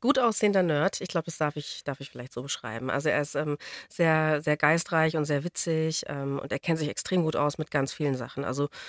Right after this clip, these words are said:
Musik, Games, Gadgets, Popkultur, Zeitgeschehen. Ähm, der war zum Zeitpunkt, als er krank geworden ist, der Redakteur meiner Radiosendung. Also er war quasi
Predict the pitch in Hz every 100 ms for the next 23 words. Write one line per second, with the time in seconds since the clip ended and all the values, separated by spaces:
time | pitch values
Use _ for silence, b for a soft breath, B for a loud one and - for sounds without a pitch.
0 | B 214 202 170 165 165 - 151 156 -
1 | 151 151 - - - - 170 _ 175 165
2 | - 175 165 160 156 b b b - 165
3 | 160 - 170 - 160 151 151 147 147 147
4 | 143 143 143 B B B - 156 - 175
5 | - 151 - - 190 190 - - - 147
6 | 143 - 185 185 170 151 160 - 175 180
7 | - - - 151 147 147 147 - 170 160
8 | 147 143 160 196 208 233 262 190 151 151
9 | 147 - 143 147 151 151